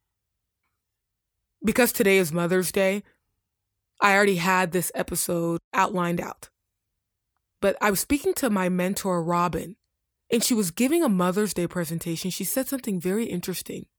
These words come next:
She said, "Every woman marries the son she wants to raise."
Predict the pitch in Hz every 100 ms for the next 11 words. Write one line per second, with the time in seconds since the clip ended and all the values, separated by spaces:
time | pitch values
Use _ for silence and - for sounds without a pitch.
0 | _ - 220 208 190 170 _ _ - 220
1 | 269 311 180 190 240 247 185 190 220 285
2 | 277 - 190 - - 175 180 220 262 -
3 | _ _ - - 214 175 185 180 - 180
4 | 156 170 - 175 -